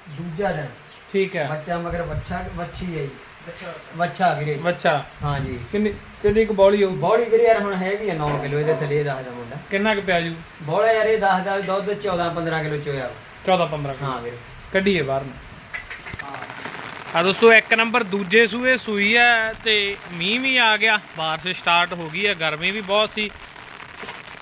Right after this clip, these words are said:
Speaker 2: ਲੈ ਭਾ ਰੱਬਾ, ਟਕਾ ਕੇ ਲਾ ਦੇ ਰੀਝ। ਨੌ ਕਿਲੋ ਬੌਲੀ ਤਿਆਰ ਹੈ, ਦੂਜੇ ਸੂਏ ਸੂਈ ਆ। ਤੇਰਾਂ ਚੌਦਾਂ ਕਿਲੋ ਵੀਰ ਦੱਸਦਾ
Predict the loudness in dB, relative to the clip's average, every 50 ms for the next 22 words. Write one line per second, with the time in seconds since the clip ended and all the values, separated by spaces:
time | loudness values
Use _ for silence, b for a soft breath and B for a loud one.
0 | -16 -16 -16 -16 -16 -16 -16 -16 -16 -14 -14 -14 -14 -14 -14 -14 -14 -14 -14 -12
1 | -10 -4 0 2 2 2 4 4 4 4 4 2 2 2 2 2 2 0 -4 -10
2 | -14 -12 -8 -6 -2 2 4 6 6 6 6 4 4 4 4 4 4 2 0 0
3 | -2 0 0 -2 -4 -6 -8 -10 -12 -12 -6 0 4 6 6 6 6 4 4 4
4 | 6 6 6 6 4 4 4 4 2 2 4 4 6 6 6 6 4 2 0 -2
5 | -4 -12 -20 -20 -16 -12 -8 -8 -8 -2 2 2 2 2 2 0 0 2 2 2
6 | 0 -2 -4 -2 -2 2 4 4 2 2 4 4 6 6 6 6 4 0 0 -2
7 | -2 0 0 0 -2 -2 -2 -2 -2 -2 -2 -2 -2 -2 0 2 2 2 2 2
8 | 4 4 4 4